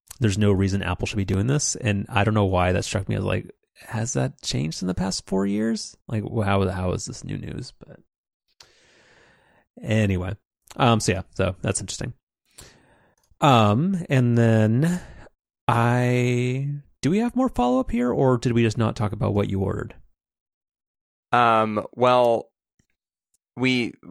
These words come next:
Speaker 2: we talked last week, I guess, about what I was going to order.
Speaker 1: Mm-hmm.
Speaker 2: And I, and I ordered exactly what I said I was going to. So that, that's not what I wanted to do some more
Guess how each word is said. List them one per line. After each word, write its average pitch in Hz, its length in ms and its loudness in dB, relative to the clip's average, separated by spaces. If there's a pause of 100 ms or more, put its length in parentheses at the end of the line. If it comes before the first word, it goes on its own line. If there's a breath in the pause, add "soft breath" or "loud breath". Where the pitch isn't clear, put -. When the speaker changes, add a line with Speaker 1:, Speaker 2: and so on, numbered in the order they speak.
(640)
Speaker 2:
we 127 120 0
talked 185 320 -2
last 120 320 4
week, 110 160 0
I 95 40 -4
guess, 95 200 -2
about 87 220 2
what 92 180 4
I 87 80 4
was 82 180 -4
going 92 640 -2
to - 120 -14
order. 82 580 -14 (160)
Speaker 1:
Mm-hmm. 95 300 -6 (340)
Speaker 2:
And 120 120 -4
I, 95 60 2
and 92 240 -4
I 85 80 0
ordered 85 340 -4
exactly 85 380 -4
what 80 100 -6
I 82 60 -6
said 131 180 2
I 104 40 4
was 90 120 -4
going 82 200 -6
to. 85 140 -8
So 107 120 -2
that, 135 200 4
that's 160 220 2
not 120 280 2 (100)
what 101 180 2
I 95 80 4
wanted 92 280 0
to 87 80 -6
do 90 160 -4
some 92 180 -4
more 87 420 -2